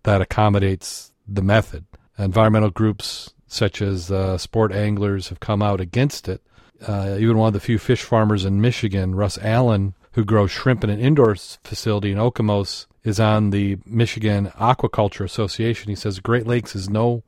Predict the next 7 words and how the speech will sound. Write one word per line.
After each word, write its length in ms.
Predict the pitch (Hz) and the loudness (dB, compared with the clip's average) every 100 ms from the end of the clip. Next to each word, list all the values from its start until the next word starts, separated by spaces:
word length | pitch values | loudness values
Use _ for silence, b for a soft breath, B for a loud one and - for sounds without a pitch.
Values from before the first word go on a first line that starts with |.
| _ | _
place 320 | - 139 147 | 0 4 4
for 120 | - 90 | 2 -6
this 180 | 92 | -6
type 260 | - 95 - | -4 -6 -4
of 280 | 85 - - _ | -10 -12 -20 _
fish 280 | - 107 - | -4 -4 -2
production. 560 | 98 95 - 135 151 | -2 -2 -2 -6 -6